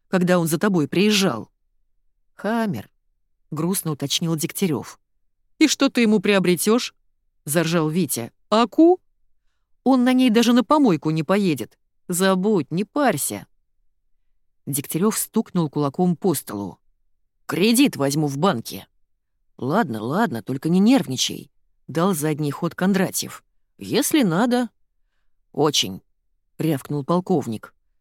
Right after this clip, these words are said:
«Хочу проявить отцовскую заботу». И Виктор не нашелся, что ответить. Рассказав мне это, он примолк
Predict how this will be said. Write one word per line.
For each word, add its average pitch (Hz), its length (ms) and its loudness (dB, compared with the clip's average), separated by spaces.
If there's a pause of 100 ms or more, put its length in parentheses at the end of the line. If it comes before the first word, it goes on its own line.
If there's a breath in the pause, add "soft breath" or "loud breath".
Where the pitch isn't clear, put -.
(160)
«Хочу 220 340 0
проявить 208 460 2
отцовскую 185 600 0
заботу». 180 640 0 (1400)
И 190 160 2
Виктор 240 360 -2
не 226 120 4
нашелся, 220 500 0
что 175 280 -2
ответить. - 540 -4 (640)
Рассказав 139 640 -2
мне 156 220 0
это, 117 240 -10
он 151 220 -4
примолк 147 500 -2